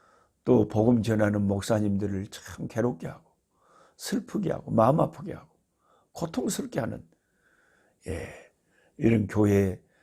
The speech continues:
이런 분들은 참 이런 말씀들을 읽으면서 "야, 참 하나님의 교회, 하나님이 사랑하는 사람들 조심해야 되겠다.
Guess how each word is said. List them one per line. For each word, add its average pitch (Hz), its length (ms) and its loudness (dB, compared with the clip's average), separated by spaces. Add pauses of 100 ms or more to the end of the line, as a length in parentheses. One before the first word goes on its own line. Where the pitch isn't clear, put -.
(180)
이런 101 240 0
분들은 95 560 -4
참 - 520 -10
이런 170 200 -2
말씀들을 117 600 -2
읽으면서 120 720 -4 (1000)
"야, - 380 -6 (380)
참 - 280 -8
하나님의 143 540 -2
교회, 120 460 -2 (540)
하나님이 156 460 0
사랑하는 151 460 -2
사람들 135 360 -8
조심해야 - 500 -8
되겠다. - 500 -20